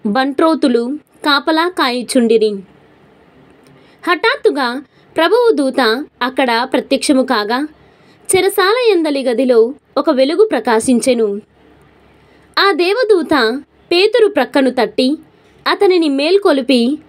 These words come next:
"త్వరగా లెమ్ము" అని పలికెను. వెంటనే అతని చేతి సంకెళ్ళు ఊడి క్రింద పడెను. అప్పుడు ఆ దూత అతనితో,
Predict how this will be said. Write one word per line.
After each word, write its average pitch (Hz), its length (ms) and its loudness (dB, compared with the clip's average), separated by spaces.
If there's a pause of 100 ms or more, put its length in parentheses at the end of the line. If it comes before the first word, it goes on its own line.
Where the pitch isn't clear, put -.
(360)
"త్వరగా 359 480 2
లెమ్ము" 262 560 0 (300)
అని 262 420 -2
పలికెను. 214 540 0 (800)
వెంటనే 330 720 2 (260)
అతని 339 240 0
చేతి 415 440 0
సంకెళ్ళు 277 420 0
ఊడి 240 480 -4 (100)
క్రింద 240 220 -2
పడెను. 220 520 0 (840)
అప్పుడు 277 480 0 (420)
ఆ 359 140 2
దూత 392 400 2
అతనితో, 269 580 0